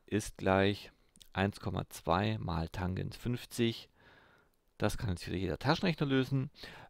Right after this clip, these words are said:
ähm, sind eins Komma vier drei Zentimeter. So, müsste jetzt auch mit oben wieder übereinstimmen. Schauen wir schnell nach. G H eins Komma vier drei passt.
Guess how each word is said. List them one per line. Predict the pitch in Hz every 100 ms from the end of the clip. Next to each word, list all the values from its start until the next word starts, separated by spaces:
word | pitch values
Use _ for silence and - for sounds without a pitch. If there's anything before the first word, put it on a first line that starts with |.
| _
ähm, | 110 107 110 104
sind | - 107 104 -
eins | 95 98 -
Komma | 95 95 95 92 - _ - -
vier | - 175
drei | - 87 107 123 _ _ - - _
Zentimeter. | - 101 117 98 92 73 - - - _ _ _ _ _ _ _ _ _ _ _ _ _ _ _ _ _ _ _ _ _ _ _ _ - - - _ -
So, | 190 123
müsste | 107 -
jetzt | -
auch | 98
mit | 95
oben | 139 160
wieder | 147
übereinstimmen. | 135 113 123 - 123 120
Schauen | 98 95
wir |
schnell | - 90
nach. | 87 101 -
G | 95
H | 85 82
eins | 92 -
Komma | 90 90
vier | 87
drei | - - 92
passt. | - - - -